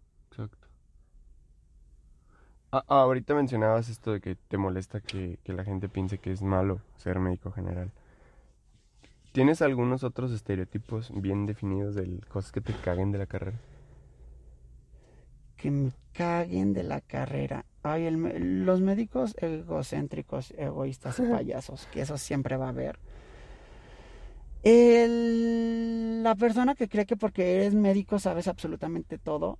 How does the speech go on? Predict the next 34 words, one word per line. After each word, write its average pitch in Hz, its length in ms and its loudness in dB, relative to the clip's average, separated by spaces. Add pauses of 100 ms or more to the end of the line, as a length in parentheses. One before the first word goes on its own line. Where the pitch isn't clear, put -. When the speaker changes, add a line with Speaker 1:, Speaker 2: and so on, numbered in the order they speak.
Speaker 2:
de 165 80 -4
todo, 190 400 6 (260)
o 147 100 -6
sea, 170 120 -2
no 180 100 2
nada 220 160 4
más 208 140 4
de 180 60 2
medicina, 139 360 -2 (600)
sino 160 340 2
que 165 320 4 (140)
te 156 120 -6 (580)
consideren 190 580 10
como 160 640 2
una 196 220 0
enciclopedia 170 560 0
viviente 156 400 -2
cuando, 147 380 -8 (140)
pues, 147 200 -14 (100)
tampoco, 156 640 -6
o 151 80 -4
sea, 147 200 -4
vamos 185 340 -4
aprendiendo 160 480 -2
todos. 175 440 -4 (1000)
Este, 190 840 2 (180)
el 208 140 8
hecho 262 220 6
de 294 120 2
que 202 280 -2 (420)
Speaker 1:
Es - 160 -6
que 202 100 0
por 165 160 2
mucho, 117 280 0